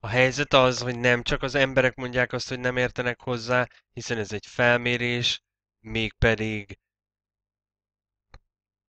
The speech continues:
ez egy angliai felmérés, Bank of England kétezer-tizennégy, ugye az angol nemzeti bank kétezer-tizennégyes felmérése, tízből hét parlamenti képviselő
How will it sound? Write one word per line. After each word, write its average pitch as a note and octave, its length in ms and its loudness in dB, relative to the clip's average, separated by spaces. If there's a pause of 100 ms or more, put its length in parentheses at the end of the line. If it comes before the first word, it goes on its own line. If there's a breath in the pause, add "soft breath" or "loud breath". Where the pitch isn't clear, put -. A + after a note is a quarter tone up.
ez G#2+ 180 -10
egy G#2+ 120 -8
angliai C#3+ 380 2
felmérés, C#3+ 580 0
Bank A#2 300 2
of A#2+ 160 -10
England G#2+ 520 -4
kétezer-tizennégy, G#2+ 1040 -6
ugye G2+ 180 -6
az G2 140 -6
angol G#2+ 240 -4
nemzeti G2+ 400 -6
bank G#2+ 280 -2
kétezer-tizennégyes G#2+ 1080 -4
felmérése, G#2 760 -4 (600 soft breath)
tízből B2+ 600 2
hét A#2 680 -2 (220)
parlamenti A2+ 600 4
képviselő G#2 920 -2